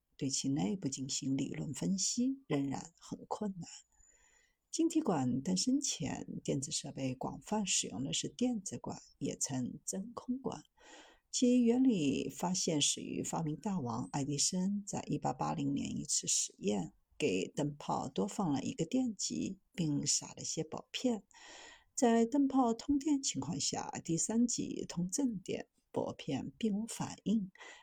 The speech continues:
但第三极通负电时，薄片就会漂浮起来。该现象被欧文·理查森总结为：高温真空环境下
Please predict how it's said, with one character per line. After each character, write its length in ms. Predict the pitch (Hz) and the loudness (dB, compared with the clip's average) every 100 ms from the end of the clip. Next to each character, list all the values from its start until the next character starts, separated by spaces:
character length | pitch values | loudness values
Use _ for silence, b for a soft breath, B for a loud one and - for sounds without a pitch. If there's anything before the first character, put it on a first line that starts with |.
| B | B
但 320 | - 135 139 | 0 2 2
第 100 | 135 | 0
三 300 | 214 - 285 | 0 2 2
极 160 | 269 - | 0 -4
通 240 | - 214 | -2 -2
负 260 | 226 - 320 | 0 2 2
电 240 | 214 131 | 2 2
时， 460 | 135 - - - - - | 2 2 0 -8 -12 -12
薄 120 | - | -12
片 340 | - 165 - - | -8 -8 -8 -8
就 140 | - | -8
会 160 | - - | -6 -6
漂 340 | - - 202 | -6 -4 -4
浮 220 | 226 - | -4 -6
起 220 | 135 - - | -2 -2 -4
来。 120 | - - - B B B B B | -12 -14 -20 B B B B B
该 140 | 170 | 0
现 240 | 185 247 226 | 2 2 2
象 400 | 214 185 175 170 | 2 2 2 0
被 260 | 185 - - | -2 -2 4
欧 240 | 226 262 | 6 6
文· 320 | 208 160 170 | 4 2 0
理 160 | 170 - | -2 -2
查 180 | - 170 | -4 -2
森 320 | - 226 247 | 0 2 0
总 240 | - 269 | 0 -2
结 180 | - - | 0 0
为： 360 | 82 82 - - b b b _ | 0 -2 -4 -10 b b b _
高 180 | 147 139 | -2 0
温 300 | 139 139 147 | 2 2 2
真 200 | 220 233 | 0 0
空 280 | - 254 | 4 2
环 260 | 254 - 147 | 2 -4 -2
境 240 | 240 247 | 2 4
下 300 | 202 - - | 4 0 -4